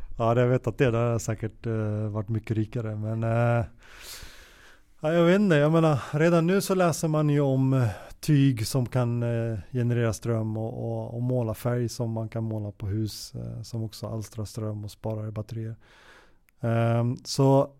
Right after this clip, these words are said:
men jag tror att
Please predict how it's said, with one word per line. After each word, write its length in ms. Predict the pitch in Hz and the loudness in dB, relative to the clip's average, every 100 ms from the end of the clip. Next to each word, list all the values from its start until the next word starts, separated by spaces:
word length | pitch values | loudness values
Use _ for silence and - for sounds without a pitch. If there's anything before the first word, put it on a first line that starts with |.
| _ | _
men 340 | 139 143 143 151 _ _ _ _ _ _ _ _ - - - - _ _ _ _ - - _ - _ _ _ _ | 2 4 4 0 _ _ _ _ _ _ _ _ -20 -20 -20 -20 _ _ _ _ -20 -20 _ -20 _ _ _ _
jag 160 | - 135 | -8 -4
tror 240 | 160 165 | 2 4
att 320 | 156 147 - | 4 2 -6